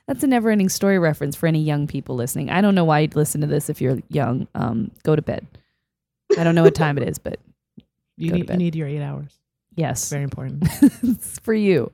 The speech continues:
Speaker 1: I do this for you. Um, so Kelsey, any other last o-, thoughts on, on video games or characters you would like to see, uh, you know, or even what your ideal wrestling character would be?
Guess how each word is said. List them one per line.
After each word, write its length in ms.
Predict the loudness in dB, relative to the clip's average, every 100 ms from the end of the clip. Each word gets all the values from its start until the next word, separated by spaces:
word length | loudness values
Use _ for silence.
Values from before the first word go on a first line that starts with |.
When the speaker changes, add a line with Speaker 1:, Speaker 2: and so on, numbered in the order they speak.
| -6
Speaker 1:
I 60 |
do 180 | 0 4
this 220 | 6 4
for 120 | -2
you. 200 | -6 -6 -10 _ _ _ -20 _ _ _
Um, 360 | -2 0 2 0
so 180 | -2 -2
Kelsey, 340 | 2 0 0
any 220 | -2 0 2
other 160 | 2
last 320 | 4 2 2 2
o-, 180 | 0 -2 -4
thoughts 320 | -4 -4 -2
on, 240 | 0 0
on 200 | 0 0 2
video 220 | 4 4
games 500 | 4 4 4 4 4
or 80 | 0
characters 600 | 0 -2 0 2 2 0
you 100 | -2
would 120 | -2
like 160 | -4 -4
to 80 | -8
see, 680 | -4 -2 0 -2 -2 -6 -10
uh, 160 | -8 -6 -8 -16 -16 -2
you 120 | 0
know, 160 | 2
or 200 | 2 4
even 300 | 4 4 2
what 200 | 2 0
your 320 | 0 2 2 0
ideal 440 | -2 -2 0 0
wrestling 360 | 0 -2 -2 -4
character 380 | -4 -6 -4 -4
would 160 | -4
be? 300 | -4 -6 -6